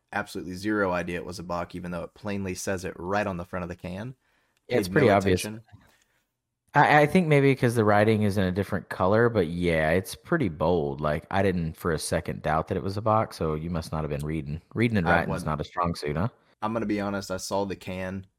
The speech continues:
Speaker 1: in the store and I was like, "Let's try that." We've, I don't think I've ever had a Back Pew beer, so.
Speaker 2: Oh, I thought we had, okay,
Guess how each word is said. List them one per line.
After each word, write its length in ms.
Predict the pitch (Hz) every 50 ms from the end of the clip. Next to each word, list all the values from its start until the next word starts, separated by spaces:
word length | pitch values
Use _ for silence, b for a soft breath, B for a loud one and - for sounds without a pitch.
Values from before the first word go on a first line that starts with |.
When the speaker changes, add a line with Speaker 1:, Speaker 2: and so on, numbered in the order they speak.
| _ _ _ _ _ _
Speaker 1:
in 140 | - - 101
the 80 | 98 90
store 340 | - - - 92 95 98 95
and 80 | 87
I 80 | 82 82
was 180 | 82 82 92
like, 220 | 95 82 85 85 -
"Let's 220 | 127 147 139 -
try 240 | - - 113 95 87
that." 300 | 80 78 80 73 - - _ -
We've, 260 | 104 101 98 101 101 -
I 100 | - 107
don't 120 | 110 113 107
think 120 | 104 92
I've 80 | 95 90
ever 220 | 85 87 90 95
had 140 | 90 82 87
a 40 | 87
Back 300 | - 73 76 - - -
Pew 180 | - - 76
beer, 320 | 62 - 55 53 55 - -
so. 380 | - - - - - - 104 - _ _ _ _ _ _ _ _ _ _ _
Speaker 2:
Oh, 220 | - 240 247 233 220
I 140 | 180 165 170
thought 240 | - 226 220 233
we 160 | 208 214 202 180
had, 480 | 143 156 180 175 180 180 180 175 175
okay, 240 | - 127 - 123 113